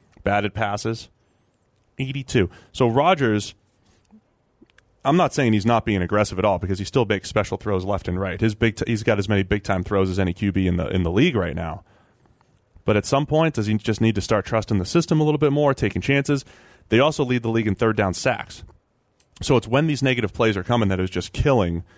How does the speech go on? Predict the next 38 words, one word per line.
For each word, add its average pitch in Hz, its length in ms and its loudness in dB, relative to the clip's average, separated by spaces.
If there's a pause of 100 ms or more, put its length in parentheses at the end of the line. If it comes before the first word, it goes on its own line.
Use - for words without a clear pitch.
(360)
Green 110 240 4
Bay. 95 180 0
If 85 100 -10
something's 151 360 0
not 143 220 0
there, 104 440 0 (760)
Rodgers 117 420 2
isn't 113 380 2
even 110 260 -2
taking 107 240 0
a 92 60 -4
chance 113 600 -4 (160)
to - 100 -4
make 107 160 2
something 92 300 0
happen. 104 460 -4 (360)
So - 120 -2
he's 110 100 4
not 170 160 4
turning 165 200 2
the 131 60 0
ball 117 240 4
over, 147 200 2
but 104 120 0
he's - 160 -4 (100)
forty-seven 185 580 2
throwaways. 196 640 2 (880)
Even 196 180 2
if 165 140 2
you 135 40 0
just 117 200 -2
chuck - 280 -2
up 170 200 2
fifteen 151 420 0
or 107 60 0
twenty 196 320 2
of 98 100 2
those, 69 380 -10